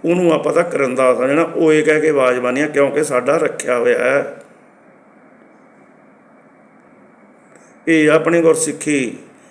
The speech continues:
ਕਿੱਧਰਲੇ ਪਾਸੇ ਨੂੰ ਆਪਾਂ ਸਾਧ ਸੰਗਤ ਤੁਰ ਪਏ। ਆਪਾਂ ਤਾਂ ਬਹੁਤ ਉਲਟ ਤੁਰ ਪਏ। ਆਪਾਂ ਕਿਤੇ ਬਾਣੀ ਪੜ੍ਹੀ ਨਹੀਂ, ਕਿਤੇ ਸੁਣੀ। ਉਹ ਬਜ਼ੁਰਗ ਸੀ ਆਪਣੇ ਪਹਿਲੇ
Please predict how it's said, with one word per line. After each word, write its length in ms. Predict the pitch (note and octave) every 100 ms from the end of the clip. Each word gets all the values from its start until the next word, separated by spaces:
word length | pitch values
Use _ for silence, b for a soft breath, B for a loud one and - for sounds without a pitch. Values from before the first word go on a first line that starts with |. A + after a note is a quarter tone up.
| B -
ਕਿੱਧਰਲੇ 360 | E3+ F#3+ F#3+ E3+
ਪਾਸੇ 320 | E3+ C#3+ D3
ਨੂੰ 80 | D3
ਆਪਾਂ 220 | B2+ C#3+
ਸਾਧ 240 | C#3 C3
ਸੰਗਤ 360 | - C#3+ D3 F3
ਤੁਰ 260 | E3+ C#3+ C3
ਪਏ। 520 | - D3 E3+ E3 - - - - - _ _ _ _ _ - _ - - - _ - _ - - _ _ _ -
ਆਪਾਂ 220 | C3+ D3+
ਤਾਂ 120 | E3
ਬਹੁਤ 360 | C3+ C#3+ E3+ -
ਉਲਟ 380 | - D3+ C#3 C#3
ਤੁਰ 260 | B2+ B2
ਪਏ। 240 | A#2 D#3 D#3
ਆਪਾਂ 280 | D3 C#3+
ਕਿਤੇ 240 | C#3+ C#3 C3
ਬਾਣੀ 380 | A#2+ A#2+ A#2+ A#2
ਪੜ੍ਹੀ 360 | - D3 D#3+
ਨਹੀਂ, 280 | E3 E3+ E3+ E3+ B B -
ਕਿਤੇ 180 | D3
ਸੁਣੀ। 200 | D3 D#3+
ਉਹ 100 | F#3+
ਬਜ਼ੁਰਗ 520 | E3+ D3 C#3 C#3 C#3+ D3+
ਸੀ 140 | E3
ਆਪਣੇ 300 | F#3 F3+ F3+
ਪਹਿਲੇ 600 | F3 E3+ F3+ F#3 B2+